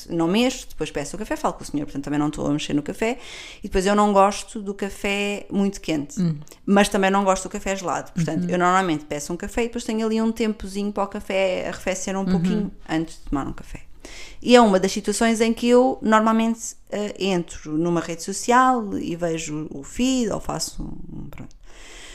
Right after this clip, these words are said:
Speaker 1: E depois penso assim, "Tá bem, eu passei cinco minutos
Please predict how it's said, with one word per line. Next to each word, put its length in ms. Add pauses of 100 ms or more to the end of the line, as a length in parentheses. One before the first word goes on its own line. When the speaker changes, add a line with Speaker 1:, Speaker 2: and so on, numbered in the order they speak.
(260)
Speaker 1:
E 100
depois 120
penso 140
assim, 180
"Tá 220
bem, 260 (260)
eu 140
passei 460
cinco 380
minutos 1120